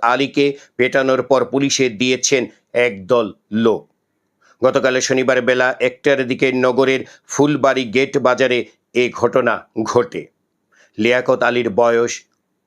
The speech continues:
বাহাত্তর বছর। স্থানীয় লোকজনদের সঙ্গে কথা বলে জানা গেছে, বেক লিয়াকত আলীর বাড়ি খানজাহান আলী থানার বাদামতলা এলাকার পুলিশ প্রশিক্ষণ কেন্দ্রের সামনে।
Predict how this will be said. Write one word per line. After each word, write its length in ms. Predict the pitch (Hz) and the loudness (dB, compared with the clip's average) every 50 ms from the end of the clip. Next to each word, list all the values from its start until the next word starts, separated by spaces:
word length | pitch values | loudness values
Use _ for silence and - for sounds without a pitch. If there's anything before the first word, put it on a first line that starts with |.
| _ - | _ -2
বাহাত্তর 600 | 113 117 107 113 110 - - - 120 110 - - _ _ _ _ _ _ - 90 | -2 0 0 0 -4 -4 -6 -6 -6 -6 -6 -6 _ _ _ _ _ _ -6 -2
বছর। 460 | 92 110 110 104 - - - 90 73 - _ _ _ _ _ _ _ _ _ _ _ _ _ _ _ _ | 0 0 0 -2 -4 -10 -10 -12 -16 -18 _ _ _ _ _ _ _ _ _ _ _ _ _ _ _ _
স্থানীয় 560 | - - - - 123 143 151 160 170 175 175 175 | -12 -10 -6 -4 -2 0 2 2 2 2 2 2
লোকজনদের 640 | 160 156 160 151 143 127 165 165 165 170 165 180 | 2 0 0 0 0 0 2 2 2 0 -2 -2
সঙ্গে 360 | 156 143 - 165 160 151 151 139 | -2 -2 0 2 2 2 2 2
কথা 200 | - 151 151 156 | 0 0 2 2
বলে 220 | 151 147 139 139 135 | 2 2 2 2 2
জানা 220 | 135 135 135 135 | 2 2 2 2
গেছে, 300 | 131 135 127 123 147 151 | 0 0 0 2 0 0
বেক 320 | 135 117 131 139 139 139 - | 0 2 0 0 0 0 -2
লিয়াকত 560 | 147 135 127 131 131 135 135 131 - 139 135 131 | -2 -2 0 2 2 2 2 2 0 0 2 2
আলীর 280 | 131 127 131 131 127 | 0 0 0 0 0
বাড়ি 300 | 120 127 127 123 131 131 | 2 2 2 2 0 -2
খানজাহান 640 | 123 - 123 123 123 127 120 131 131 123 123 127 127 | -2 -2 0 0 0 0 0 0 0 0 0 0 0
আলী 220 | 123 123 123 123 | 0 0 0 -2
থানার 400 | 120 - 127 127 127 131 131 131 127 - - - - _ - | -2 -2 0 0 2 2 0 0 -2 -6 -10 -18 -20 _ -4
বাদামতলা 680 | 98 113 117 117 123 131 135 139 131 139 127 127 127 | 0 0 0 2 2 2 0 2 2 2 2 2 2
এলাকার 420 | 127 127 127 127 123 139 131 123 120 | 2 2 0 0 0 0 0 0 -2
পুলিশ 460 | - - 135 139 139 143 - - - - _ _ _ | -2 -4 -2 0 0 0 -2 -4 -8 -14 _ _ _
প্রশিক্ষণ 520 | - 139 156 151 - 175 165 165 135 127 127 | 0 0 0 2 0 -2 -2 0 -2 -2 0
কেন্দ্রের 420 | - 135 123 120 107 107 117 107 - - _ _ - | 0 -2 -2 0 0 0 -2 -2 -4 -10 _ _ -10
সামনে। 600 | - - - - 120 113 104 98 87 82 78 | -6 -6 -4 -2 0 0 -2 -2 -4 -8 -10